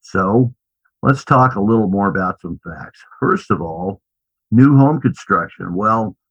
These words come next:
over the past few months, you've probably, the last few years, you've probably seen,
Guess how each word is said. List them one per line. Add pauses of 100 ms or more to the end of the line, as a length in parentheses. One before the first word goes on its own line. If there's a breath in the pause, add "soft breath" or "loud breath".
(200)
over
the
past
few
months,
you've
probably,
the
last
few
years,
you've
probably
seen,